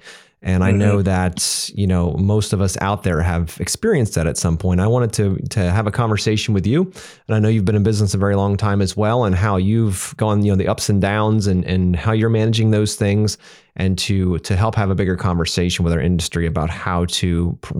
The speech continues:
Speaker 1: reprioritize our time. So,
Speaker 2: Yeah.
Speaker 1: Wes, have you, have you found that to be a thing that you've dealt with over your career?
Speaker 2: Oh, man. Yeah, huge, huge, huge, huge. Big, big battle.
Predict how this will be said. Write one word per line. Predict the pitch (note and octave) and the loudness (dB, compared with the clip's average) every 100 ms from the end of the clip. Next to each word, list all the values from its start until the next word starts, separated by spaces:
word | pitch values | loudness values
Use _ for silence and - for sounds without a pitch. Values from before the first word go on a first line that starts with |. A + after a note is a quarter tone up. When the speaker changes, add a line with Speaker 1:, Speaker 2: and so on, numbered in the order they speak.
| G#2+ | -2
Speaker 1:
reprioritize | - G2+ F#2 F#2+ F#2+ D#2 F2 D#2 D#2 | 0 0 0 0 0 -2 -2 -2 -4
our | D2 | -6
time. | - D#2 E2+ | -4 -4 -4
So, | F2+ F2+ E2 F2+ - - - - | -4 -4 -4 -6 -10 -18 -14 -8
Speaker 2:
Yeah. | E2+ G#2 | -4 0
Speaker 1:
Wes, | A#2+ B2 | 0 0
have | G#2+ | 0
you, | B2 - | 0 0
have | A2+ | 0
you | C3+ | -2
found | B2 B2 | 0 0
that | B2+ | 0
to | A#2 | 0
be | B2 | 0
a | A2+ | 2
thing | B2 | 0
that | B2 | 2
you've | A#2 A2 | 0 0
dealt | A2+ | 0
with | A2 A2+ | 0 0
over | A2 A2 | 0 0
your | G#2+ | 0
career? | G#2+ A2 G#2+ - _ _ _ _ _ - | 0 0 -2 -6 _ _ _ _ _ -10
Speaker 2:
Oh, | G#2+ A#2 | -4 -2
man. | G#2+ G#2+ G#2+ G2+ G2 | -2 -2 -2 -4 -2
Yeah, | A2 G#2 | -2 -2
huge, | - A#2+ A2 G2 - - - | -4 -4 -4 -4 -6 -10 -8
huge, | C#3+ C3 - | -6 -4 -4
huge, | A#2 G2 | -6 -6
huge. | G#2+ A2 F#2+ - | -6 -4 -6 -8
Big, | C3 A#2+ - | -8 -8 -8
big | B2 B2 | -6 -4
battle. | G#2+ G2 F2+ F2 | -4 -4 -4 -8